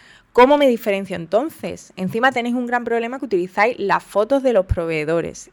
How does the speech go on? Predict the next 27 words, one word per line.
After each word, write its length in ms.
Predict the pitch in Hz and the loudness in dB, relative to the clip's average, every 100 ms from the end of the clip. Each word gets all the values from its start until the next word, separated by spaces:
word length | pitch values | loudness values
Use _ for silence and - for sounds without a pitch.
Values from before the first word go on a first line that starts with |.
| - | -10
en 160 | 180 | -4
vuestras 300 | 175 180 175 | -4 -4 -4
redes 200 | 170 170 | -2 -4
sociales. 400 | 170 165 165 156 170 | -4 -12 -8 -6 -4
Es 40 | |
decir, 280 | 196 196 165 | -4 -6 -8
que 140 | 165 | -6
yo 100 | 185 | -6
me 80 | 214 | -6
meto 200 | 220 214 | -8 -10
en 80 | 214 | -8
tu 80 | 208 | -6
perfil 400 | 202 - 165 - | -6 -8 -14 -12
y 60 | |
me 100 | 180 | -12
meto 180 | 180 185 | -10 -10
en 60 | 165 | -10
el 60 | 170 | -12
de 140 | - | -12
tu 100 | 175 | -10
competencia 520 | 208 233 240 220 233 | -8 -4 -4 -4 -6
y 20 | |
tenéis 240 | 220 208 220 | -6 -6 -8
exactamente 500 | 240 254 240 262 233 | -10 -12 -12 -10 -10
las 120 | 196 | -8
mismas 300 | 214 233 190 | -6 -6 -10
fotos. 380 | - 233 220 | -6 -8 -8